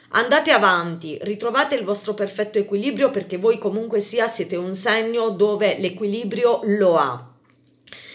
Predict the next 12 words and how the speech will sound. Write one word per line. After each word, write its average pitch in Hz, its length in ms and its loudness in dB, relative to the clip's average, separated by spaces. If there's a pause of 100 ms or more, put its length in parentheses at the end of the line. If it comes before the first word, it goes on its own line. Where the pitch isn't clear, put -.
(260)
E 190 180 2
riflettete 285 720 2
tantissimo 226 880 0
per 285 240 2
poi 226 260 6
essere 240 440 2
pronti 165 680 -4
a 208 300 4
dover 170 840 -2
decidere. 185 800 2 (380)
Almeno, 254 720 2
eh, 185 480 -2